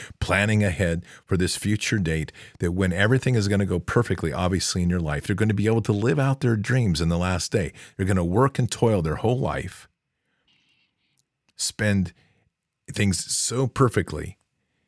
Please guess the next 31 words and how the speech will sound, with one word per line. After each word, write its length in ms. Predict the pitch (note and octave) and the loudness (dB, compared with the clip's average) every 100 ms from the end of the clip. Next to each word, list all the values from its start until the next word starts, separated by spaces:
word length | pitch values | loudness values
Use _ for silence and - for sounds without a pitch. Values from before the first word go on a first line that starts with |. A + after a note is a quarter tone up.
| _ _ _ - | _ _ _ -4
and 180 | G2 F#2+ | 0 0
then 140 | F#2+ - | 0 0
end 180 | A2+ C3 | 2 2
up 140 | A2+ | 2
in 100 | A#2 | 2
a 80 | A2+ | 2
place 500 | - F2 E2 D#2 - | 0 -2 -2 -2 -2
where 360 | F2+ E2+ D#2+ - _ _ - | 0 0 -2 -6 _ _ -6
at 160 | F2+ | -2
age 400 | F#2 F#2+ F2 - - _ _ _ _ - | 0 0 -2 -6 -12 _ _ _ _ -8
sixty-five, 840 | - A2 - F#2 - E2 D#2+ F2 - | -4 -4 -2 -4 -2 -2 -2 -6 -6
which 240 | E2+ - | -6 -4
it 80 | F2 | -4
used 280 | G2 - - | -2 -4 -4
to 80 | D#2 | -4
be, 180 | D#2 | -2
now 260 | D#2+ F2+ F#2 | 0 0 0
it's 160 | E2+ - | -2 -4
age 280 | F#2 D#2+ - | -4 -4 -4
seventy, 500 | - F#2+ E2 C#2+ C#2+ | -4 -2 -2 -6 -6
by 160 | D2 | -8
the 120 | C#2+ | -8
way, 220 | D2 F#2 G2 - - - | -4 -4 -4 -12 -12 -6
is 180 | E2 | -4
new, 160 | E2 F2 | 0 0
the 120 | D#2+ | 0
re-, 160 | D#2 D#2+ | -2 -4
is 280 | - D#2 D2 - | -6 -6 -8 -4
the 60 | |
new 180 | E2 E2 | -2 -2
retirement, 580 | D#2 D#2+ A2 G#2 G2+ F#2 | -4 -2 2 2 2 -2